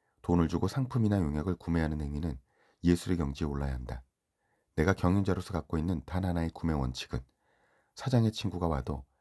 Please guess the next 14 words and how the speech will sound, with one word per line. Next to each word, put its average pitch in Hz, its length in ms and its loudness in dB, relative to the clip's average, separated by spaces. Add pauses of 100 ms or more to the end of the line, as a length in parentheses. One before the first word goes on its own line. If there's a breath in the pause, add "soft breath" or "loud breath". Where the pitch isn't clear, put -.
(140)
품질과 135 420 2
가격에 82 340 -4
경쟁력이 78 540 -2
없다면 73 480 -4 (360 soft breath)
절대 92 340 2
구매하지 80 400 -2
말라는 69 340 -2
것이다. 69 400 -10 (960)
친구들이 120 380 2
경쟁력 90 500 2
있는 85 160 0
상품을 90 380 -4
가져오는 76 400 -4
경우는 73 360 -2